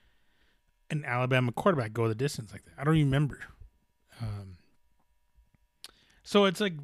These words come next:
I mean, we'll definitely talk about the draft next episode 'cause it's coming up next week virtually. Um, not in Vegas anymore. Vegas is still shut down. Um, I don't know. We're talking about the draft here. We're talking about the draft coming up,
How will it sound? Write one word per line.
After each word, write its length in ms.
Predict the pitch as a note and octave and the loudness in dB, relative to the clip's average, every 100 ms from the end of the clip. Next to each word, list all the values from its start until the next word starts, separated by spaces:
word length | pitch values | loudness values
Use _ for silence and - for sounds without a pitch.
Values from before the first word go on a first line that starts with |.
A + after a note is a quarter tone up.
| D3+ | -14
I 200 | - F3 | -6 0
mean, 180 | E3 D3+ | 2 4
we'll 100 | D3+ | 4
definitely 280 | E3+ F3 | 4 2
talk 140 | D#3 D#3 | 4 4
about 160 | D3+ | 4
the 40 | C#3 | 4
draft 320 | D3+ C#3+ - | 6 6 4
next 300 | C#3 C3 - | 2 0 -2
episode 480 | B2+ - - C3 B2+ | -4 -4 2 2 2
'cause 120 | A#2+ | -4
it's 120 | A#2 | -6
coming 240 | - C#3 B2+ | 0 2 2
up 80 | |
next 340 | A#2+ B2+ B2 - | 0 0 0 -2
week 220 | B2+ A#2 | -2 -2
virtually. 840 | A#2 B2 B2+ - B2 A#2 A#2 A2+ - - - - - | 0 2 2 0 -2 0 2 0 -2 -8 -8 -20 -6
Um, 220 | B2+ B2 | -2 4
not 140 | C3 C3 | 6 6
in 80 | |
Vegas 320 | B2+ B2 A#2+ C3 | 8 6 4 2
anymore. 280 | A#2+ B2 | 2 2
Vegas 340 | A#2 B2 B2 A#2 | 2 0 0 -4
is 100 | A#2+ | -4
still 180 | C3+ A#2 | -2 -2
shut 220 | - A2+ | -4 -4
down. 240 | A#2 A#2 - _ _ - - - - - - _ | -2 -2 -6 _ _ -14 -14 -14 -16 -14 -16 _
Um, 460 | - B2+ A#2+ A2+ A2+ - _ _ _ _ _ _ _ _ _ _ _ _ _ _ _ _ _ _ _ _ _ _ - - | -8 -6 -4 -6 -10 -14 _ _ _ _ _ _ _ _ _ _ _ _ _ _ _ _ _ _ _ _ _ _ -16 -6
I 40 | |
don't 80 | F3+ | -4
know. 80 | C#3 | -4
We're 140 | A#2+ | -6
talking 220 | B2+ E3+ | -2 0
about 140 | D#3 C#3+ | 0 -4
the 40 | |
draft 380 | B2+ D3 D3+ - | 0 2 2 0
here. 180 | D3+ C#3+ | -2 0
We're 80 | |
talking 240 | C#3 D#3+ D3 | 2 2 2
about 380 | C#3+ C#3 C#3 C#3 | 2 0 -2 -4
the 80 | |
draft 400 | C3 C#3 C#3 C3+ | 0 4 4 4
coming 240 | - D3 C#3+ | 2 2 4
up, 240 | C#3 - | 2 0